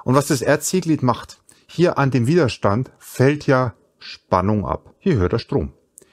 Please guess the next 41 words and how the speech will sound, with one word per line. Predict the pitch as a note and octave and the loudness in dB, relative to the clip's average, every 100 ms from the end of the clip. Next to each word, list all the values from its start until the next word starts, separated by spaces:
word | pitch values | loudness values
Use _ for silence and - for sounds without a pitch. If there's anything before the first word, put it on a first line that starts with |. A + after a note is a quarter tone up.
| _ _ - | _ _ -2
Der | B2 - | 0 2
Elko | D#3+ - A2+ B2 C#3+ | 0 0 0 0 -2
ist, | - A#2 A2+ | -4 -4 0
wenn | G#2+ | 0
er | F#2+ | 2
leer | G2 B2+ C#3+ | 2 2 2
ist, | G#2 A2 - | 0 -2 0
wirkt | C#3+ D#3+ - - | 0 0 -8 -4
wie | A#2 | -2
ein | C3+ | -2
Kurzschluss. | - A2 - D#2 - _ _ _ | -4 -4 -6 -12 -14 _ _ _
Er | G#2 G2 - | -4 -4 -4
zieht | - G3+ - | -4 -2 -2
uns | C3 - | -4 0
also | A2+ A2+ | -2 0
den | G2+ G2+ | -2 0
ganzen | A#2+ C#3+ - B2+ | 0 -2 -2 -6
Strom | - - G2 G2+ C3 | -6 -2 0 0 0
dann, | C3 C#3+ E3 D#3+ _ _ - | 0 0 -2 -6 _ _ -6
der | F#2 | -4
jetzt | F2 | -4
hier | G#2 | -6
begrenzt | F2+ - E2 F2 - | -6 -2 -4 -4 -8
wird | F2+ | -8
durch | D#2+ | -10
den | D#2+ | -10
Widerstand, | D#2+ G#2 - G2+ E2 | -6 -6 -4 -6 -6
weg | F2 E2+ - - _ - | -6 -2 -4 -6 _ -2
und | A2 G#2+ G#2 _ _ - - | 0 0 -2 _ _ -20 -6
nie-, | C#3 C#3 C#3 | -2 0 2
erniedrigt | A#2+ D3+ C#3+ | 0 0 0
dann | C3 | 0
auch | G#2+ | 0
die | - | -2
Spannung | - - G2 B2 E3 - _ _ _ _ - | -6 -2 0 0 -4 -10 _ _ _ _ -2
und | D3 D#3 E3 F3+ | 0 2 0 0
dann | F3+ | 2
leuchtet | B2 F#2+ | 2 0
die | D3 | 0
Leuchtdiode | A#2+ D2 - D#2 D2+ | 0 0 -4 -8 -8
nicht. | D2 _ | -14 _